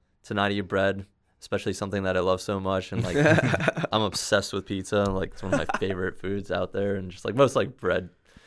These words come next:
Speaker 1: type oriented foods. And, uh,
Speaker 2: Mm.
Speaker 1: fasting, stuff like that. It seemed just like a depressing religion that didn't really, like, inspire high hopes and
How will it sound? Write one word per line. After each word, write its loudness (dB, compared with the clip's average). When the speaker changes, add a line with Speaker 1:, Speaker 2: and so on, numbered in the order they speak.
Speaker 1:
type -4
oriented -6
foods. -4
And, -4
uh, 2
Speaker 2:
Mm. -8
Speaker 1:
fasting, -4
stuff -6
like 2
that. 6
It 0
seemed -2
just -4
like 2
a 4
depressing -4
religion -2
that 0
didn't -6
really, 2
like, -4
inspire 0
high 0
hopes -2
and -8